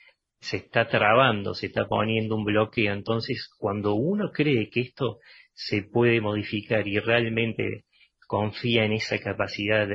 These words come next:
en ese poder interno, bueno, lo va a poder hacer. Entonces, eh, lo que siempre se dice que lo primero que tenemos que reconocer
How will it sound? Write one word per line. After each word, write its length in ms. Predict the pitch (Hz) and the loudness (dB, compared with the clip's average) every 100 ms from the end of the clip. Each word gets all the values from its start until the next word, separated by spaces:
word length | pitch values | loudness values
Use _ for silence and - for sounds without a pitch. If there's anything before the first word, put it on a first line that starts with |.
| - | -8
en 160 | 107 101 | -8 -6
ese 220 | 104 107 | -4 -4
poder 340 | 101 101 104 107 | -2 -2 0 -2
interno, 480 | 107 - 226 226 | -4 -6 -6 -6
bueno, 260 | 151 196 151 | -6 -4 -4
lo 140 | 117 | -2
va 100 | 127 | -2
a 60 | 156 | 0
poder 300 | 160 139 143 | 0 2 0
hacer. 280 | 143 - - _ _ - - - - - | -2 -8 -12 _ _ -20 -16 -16 -18 -6
Entonces, 840 | 160 175 214 214 220 208 180 - _ | -4 0 0 0 0 -2 -4 -16 _
eh, 340 | 147 151 151 - - | -6 -2 -4 -6 -6
lo 180 | 160 156 | -4 -4
que 80 | |
siempre 440 | 156 - 247 220 208 | -6 -4 -4 -2 -2
se 140 | - | 0
dice 260 | 196 - 190 | 0 0 0
que 320 | 180 202 214 | 4 4 2
lo 180 | 139 139 | 0 -2
primero 480 | 131 139 175 190 190 | 0 0 0 0 -2
que 200 | - 175 | 0 0
tenemos 580 | 175 131 127 151 156 - | 0 0 0 0 -4 -4
que 200 | 143 170 | 0 2
reconocer 800 | 165 160 143 151 151 - 190 240 | 0 -4 -4 -4 -4 -4 -4 -4